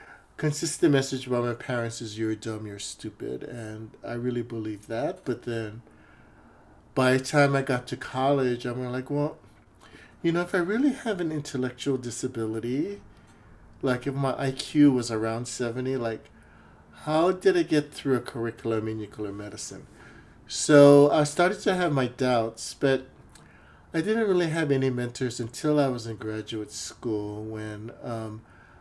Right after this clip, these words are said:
my advisor, who was a school psychologist,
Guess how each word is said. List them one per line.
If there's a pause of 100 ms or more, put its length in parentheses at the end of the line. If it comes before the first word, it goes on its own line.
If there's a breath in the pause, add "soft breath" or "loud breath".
(140)
my
advisor,
who
was
a
school
psychologist,